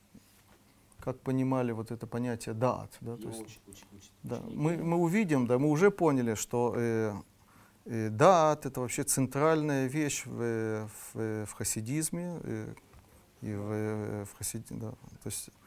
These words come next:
Speaker 1: есть хохма бина даат, но даат — это, это вот это, это,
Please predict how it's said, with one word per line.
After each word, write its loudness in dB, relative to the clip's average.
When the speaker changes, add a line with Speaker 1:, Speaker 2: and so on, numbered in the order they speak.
Speaker 1:
есть -2
хохма 2
бина 2
даат, 2
но 4
даат — 2
это, -2
это -6
вот -4
это, -2
это, 0